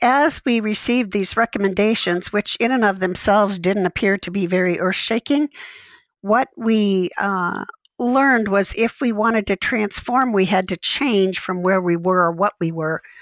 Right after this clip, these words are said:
At the time, uh, Wisconsin had the provision that local school boards could charter a school and waive certain expectations that were,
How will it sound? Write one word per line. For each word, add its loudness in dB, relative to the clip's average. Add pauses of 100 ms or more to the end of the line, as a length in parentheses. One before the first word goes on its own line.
(420)
At -2
the -2
time, 2
uh, 2 (460)
Wisconsin 2
had 2
the 2
provision 0 (440)
that 2
local 2
school -2
boards 0
could -2
charter 2 (720)
a 4
school 2 (440)
and 2
waive 4 (640)
certain 0
expectations -2
that 2
were, 2